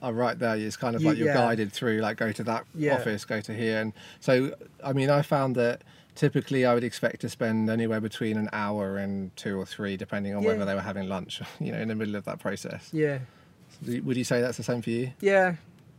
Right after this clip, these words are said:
Speaker 2: pretty typical. I'd say two or
Speaker 1: Yeah.
Speaker 2: three hours. Don't go ar-, around nighttime. A lot of borders close, I think, around, uh,
Speaker 1: Yeah.
Speaker 2: six or seven or whatever. So try to go early in the morning.
Speaker 1: Early in the morning's good.
Speaker 2: Yeah.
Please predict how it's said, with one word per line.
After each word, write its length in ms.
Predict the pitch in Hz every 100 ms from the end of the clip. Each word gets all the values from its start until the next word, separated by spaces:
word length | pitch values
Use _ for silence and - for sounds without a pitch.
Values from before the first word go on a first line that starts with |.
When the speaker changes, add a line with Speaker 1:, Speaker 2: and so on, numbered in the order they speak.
| - -
Speaker 2:
pretty 240 | 175 160
typical. 560 | 139 131 - - 131 123
I'd 120 | 131
say 200 | - 120 -
two 120 | 139
or 40 |
Speaker 1:
Yeah. 60 | 135
Speaker 2:
three 220 | - 131
hours. 680 | 123 127 127 131 131 - - -
Don't 200 | 139 135
go 460 | 135 135 131 131 123 - -
ar-, 200 | 131 120 156
around 300 | 127 127 127
nighttime. 420 | 127 131 135 131
A 40 | 135
lot 200 | 131 135
of 100 | 131
borders 340 | 131 131 127
close, 380 | - 131 131 131
I 60 |
think, 240 | 123 131 131 - -
around, 500 | 135 123 120 120 123
uh, 40 |
Speaker 1:
Yeah. 140 | 127 123
Speaker 2:
six 400 | 151 123 120 123
or 60 |
seven 380 | - 127 123 127
or 100 | 127
whatever. 380 | 123 127 127 131
So 160 | - 127 -
try 160 | - 143
to 60 | 143
go 140 | 135
early 280 | 135 135 135
in 80 | 131
the 60 |
morning. 540 | 127 127 127 127 131 127
Speaker 1:
Early 200 | 135 135
in 60 |
the 60 | 127
morning's 340 | 123 123 113
good. 240 | - 117
Speaker 2:
Yeah. 120 | 120